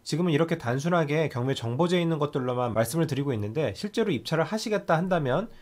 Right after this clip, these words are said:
인터넷 등기소에서 이 등기부 등본을 실제로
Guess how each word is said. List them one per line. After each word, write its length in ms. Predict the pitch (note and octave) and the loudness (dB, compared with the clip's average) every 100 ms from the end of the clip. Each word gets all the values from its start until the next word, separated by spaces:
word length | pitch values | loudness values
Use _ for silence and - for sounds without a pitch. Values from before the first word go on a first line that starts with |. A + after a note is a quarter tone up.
| - - | -20 -10
인터넷 420 | B2 D3 G3 F#3+ F#3 | -4 0 2 0 0
등기소에서 760 | B2+ B2 B2 G#2+ A#2 G#3 C4 | -4 -2 0 0 0 0 -2
이 120 | - A2 | -12 -8
등기부 400 | A#2+ A#2+ D3 C#3+ | -6 -4 -4 -2
등본을 420 | A#2 A2 A#2+ E3 | -2 -2 -2 -4
실제로 720 | E3+ G3+ F#3+ C#3 C3 G#3+ | -4 -2 0 0 0 -2